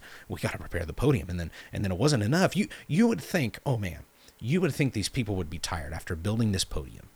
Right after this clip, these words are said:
after building this tower of wood. I don't, I don't want you just to view this little podium or whatever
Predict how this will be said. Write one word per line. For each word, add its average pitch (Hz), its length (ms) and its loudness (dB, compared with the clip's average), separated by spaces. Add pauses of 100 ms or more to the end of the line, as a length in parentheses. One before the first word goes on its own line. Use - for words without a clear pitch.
(160)
after - 180 -2
building 123 320 4
this 90 200 2
tower 113 540 2
of 98 160 -4
wood. 92 320 -4
I - 60 -2
don't, - 140 -2
I 120 60 -4
don't 180 120 2
want 202 240 2
you 143 80 -2
just 123 160 0
to 98 80 -2
view 95 300 0
this - 180 -2
little 90 220 -2
podium 73 440 -4
or - 80 -12
whatever - 360 -14